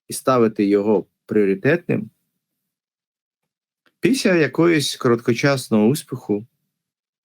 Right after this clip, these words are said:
приводить до невдачі. І це ж не обов'язково в прямому сенсі слова, що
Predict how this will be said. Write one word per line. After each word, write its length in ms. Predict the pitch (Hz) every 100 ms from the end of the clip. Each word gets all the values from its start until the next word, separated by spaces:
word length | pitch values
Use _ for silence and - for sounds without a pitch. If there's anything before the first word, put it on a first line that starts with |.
| _
приводить 520 | - 113 113 135 127
до 140 | 98 110
невдачі. 640 | 113 87 78 - - - _ _ _ _ _ _ _ _ _ _ _ _ _ _ _ _ _ _ _
І 80 | -
це 180 | 135 214
ж 100 | 202
не 260 | 202 190 185
обов'язково 720 | 180 185 190 - 226 175 135
в 60 |
прямому 440 | - 147 147 135 127
сенсі 420 | 151 120 110 -
слова, 400 | - 135 101 95
що 440 | - 95 82 80